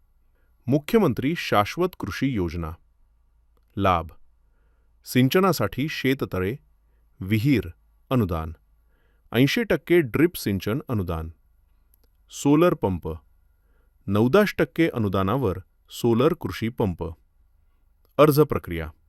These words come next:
महाडीबीटी पोर्टलवरून ऑनलाइन. निष्कर्ष, वरील सर्व योजना शेतकऱ्यांना केवळ आर्थिक मदतच देत नाहीत, तर त्यांच्या शेतीत शाश्वत, सुरक्षित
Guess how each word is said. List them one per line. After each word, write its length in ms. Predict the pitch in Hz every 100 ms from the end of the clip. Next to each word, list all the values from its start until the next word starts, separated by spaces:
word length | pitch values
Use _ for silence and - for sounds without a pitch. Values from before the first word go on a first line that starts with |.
| _ _ _ _ _ _ _ -
महाडीबीटी 680 | 104 110 165 220 175 160 180
पोर्टलवरून 800 | 165 127 101 101 98 151 90 85 _ _ -
ऑनलाइन. 480 | 117 95 82 80 82 _ _ _ _ _ _ _ _ _ _ 135
निष्कर्ष, 500 | 147 - 98 87 - - _ _ _ _ _ _ _ _ _
वरील 380 | 98 120 226 247
सर्व 340 | 196 156 156 147
योजना 500 | 107 117 127 87 85 _ _ _
शेतकऱ्यांना 640 | - 139 139 208 220 226 233
केवळ 260 | 151 135 190 -
आर्थिक 400 | 202 196 180 165
मदतच 420 | 120 143 185 151
देत 140 | 151 160
नाहीत, 340 | 165 95 80 - _ _ _ _ _ 110
तर 100 | 98
त्यांच्या 340 | 101 95 98
शेतीत 500 | 90 131 143 98 82 - _ _ - -
शाश्वत, 520 | 98 90 110 113 - _ _ _ -
सुरक्षित 640 | - 170 214 - 87 -